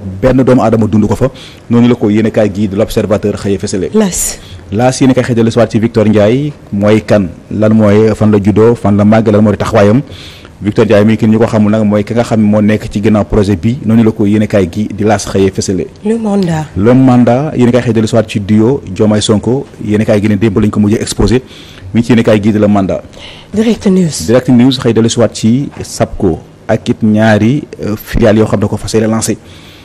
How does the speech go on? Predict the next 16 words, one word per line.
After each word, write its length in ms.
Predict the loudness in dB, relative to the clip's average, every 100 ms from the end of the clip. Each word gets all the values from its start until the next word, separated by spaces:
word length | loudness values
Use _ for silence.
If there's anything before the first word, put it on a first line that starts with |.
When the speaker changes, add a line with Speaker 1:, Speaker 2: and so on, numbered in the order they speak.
| -20 -20 -4
Speaker 1:
Euh, 720 | 2 4 4 4 2 0 -2
mu, 220 | 0 2 2
waaye 300 | 2 2 2
yéenekaay 340 | 0 2 0
gi 60 | 0
dafa 180 | -4 -2
xëyee 300 | 0 0 0
samp 200 | -2 0
laaj 140 | 0 0
bëgg 100 | -4
a 40 |
xam 240 | -4 -6 -8
bu 120 | -6 -4
dee 120 | -2
ci 80 | 0
wàllu 320 | 0 0